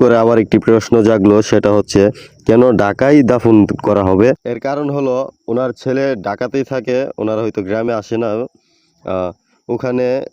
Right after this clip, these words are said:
ওনাদের বাসা হচ্ছে আগারগাঁও। ওনাদের বাসার পাশেই একটি কবরস্থান রয়েছে, এর পাশে একটি মসজিদ রয়েছে। ওখানে ভালো মনে হয়েছে তার কাছে, তাই সে বলল যে এখানেই দাফন করার জন্য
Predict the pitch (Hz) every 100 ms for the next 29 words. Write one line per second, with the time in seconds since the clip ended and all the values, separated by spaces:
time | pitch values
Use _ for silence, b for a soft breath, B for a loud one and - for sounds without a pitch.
0 | _ _ _ 117 117 113 104 _ _ 104
1 | 113 113 117 110 - 120 113 113 110 117
2 | 123 - _ _ 101 101 98 110 107 110
3 | 101 113 - 113 120 - _ - - 107
4 | 113 113 113 - 113 113 113 - 113 107
5 | 107 104 107 - 98 98 95 - 107 110
6 | 117 110 117 117 - 101 107 107 104 -
7 | 113 127 147 151 151 139 139 127 120 123
8 | 131 117 107 104 98 - - 107 104 101
9 | 101 98 92 - 95 92 90 - - 101
10 | 107 104 113 - _ 101 95 104 101 95
11 | 101 98 92 104